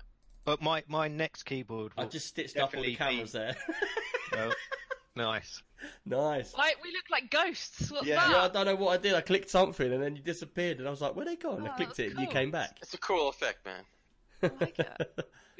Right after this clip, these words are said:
Speaker 4: Well, do you guys remember? I'm older than you guys, but do you remember before mechanical key-, well, mechanical keyboards were the first keyboards? I B M
Speaker 1: Yeah.
Speaker 4: had mechanical keyboards.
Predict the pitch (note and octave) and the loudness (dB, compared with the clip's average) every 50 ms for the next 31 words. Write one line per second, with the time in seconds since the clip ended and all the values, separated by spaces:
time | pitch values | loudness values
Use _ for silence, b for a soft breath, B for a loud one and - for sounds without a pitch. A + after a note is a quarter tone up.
0 | - - _ _ _ _ _ _ - D3+ D3+ C#3+ D3 E3+ F3+ - G#3 G3+ F3+ F#3 | -18 -18 _ _ _ _ _ _ -2 0 0 0 0 -2 0 0 0 0 -2 -4
1 | E3 D#3+ D3 D#2+ F#2 A#2 A#2+ C3 _ _ - A2+ A#2 A2+ A2+ A2+ G#2 G2+ F#2 A2+ | -4 -4 -6 -6 -8 -12 -20 -20 _ _ -8 -8 -8 -8 -8 -10 -10 -12 -12 -12
2 | A#2+ G#2 F#2+ F#2 G2 - - - - D3+ D#3 D#3+ E3+ E3 D3+ D#3 C#3+ C3 B2+ A#2 | -10 -6 -6 -6 -6 -6 -10 -10 -8 -6 -4 -2 -2 -4 -4 -6 -8 -8 -8 -8
3 | - - D3 C#3 C3 B2+ B2 - - C3+ B2+ A#2+ A#2 - - - - - - - | -8 -6 -6 -6 -4 -4 -2 -2 0 0 0 -2 -4 -8 -12 -20 -20 -20 -20 -20
4 | A#2+ A#2 B2 A#2 C3 C#3+ - - A#3 G#3+ - - A#3+ - G#3 F#3+ D#3 B2 A2+ G#2 | -20 -20 -14 -10 -8 -6 -4 -2 -2 -2 -4 -6 -8 -10 -10 -8 -6 -6 -6 -6
5 | A#2 D#3 D#3+ B2+ G#2+ G2+ - A#2+ G#2 - - - E3+ D3 B2 - C2 C#2+ E2+ - | -6 -6 -6 -6 -6 -8 -10 -10 -10 -10 -12 -12 -14 -14 -14 -16 -18 -18 -18 -18
6 | - - - C3 D3 C#3+ C#3 C3+ D3 D3+ C3+ A#2+ C3+ B2+ A2 G2 G#2 G#2+ - A#2 | -12 -6 -4 -4 -4 -4 -4 -2 -2 -2 -2 -2 0 0 0 -2 -4 -8 -14 -18
7 | A2 G#2 G#2 - A2 - - C#3 C3 B2 G2+ E2+ F#2+ - | -18 -16 -16 -16 -14 -12 -10 -10 -10 -8 -10 -12 -12 -14